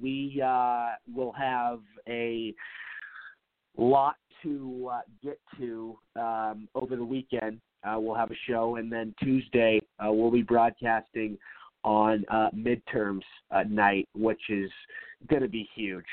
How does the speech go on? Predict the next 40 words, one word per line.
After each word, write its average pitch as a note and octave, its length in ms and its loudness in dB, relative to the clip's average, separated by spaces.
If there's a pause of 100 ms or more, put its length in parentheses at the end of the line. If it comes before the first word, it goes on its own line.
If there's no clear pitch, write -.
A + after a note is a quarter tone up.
(200)
Uh, G2 340 -2
you G#2 160 -10
know, G2+ 220 -10
this A#2+ 160 -8 (160)
is A2+ 200 -10 (140)
the G#2+ 60 -8
most A2+ 300 -6
im-, G#2+ 140 -8 (220)
one C3+ 160 6
of C3 40 6
the C3 60 4
most B2 220 0
important C3 440 0
elections B2 500 -6 (440)
of A#2+ 120 -4
our A#2+ 120 -2
lifetime, A#2 640 -4
everybody. G2 500 -8 (360)
Uh, G2 140 -10 (200)
so G#2+ 340 0 (380)
we B2 160 2
have A#2 180 2
a A2+ 40 2
lot A2+ 400 4 (220)
to, A#2 400 -4
uh, G#2+ 200 -4 (100)
look A#2 220 -6 (100)
forward C3 400 2
to, C#3 240 4
and A2 120 -4
there A#2+ 240 2
is A#2+ 140 -2 (160)
gonna B2 200 4
be B2 180 6
a A#2+ 60 2
red B2 200 0 (100)
tsunami. B2 480 -4
Mark A#2 280 0
my A#2+ 120 -2
words. A#2+ 380 -2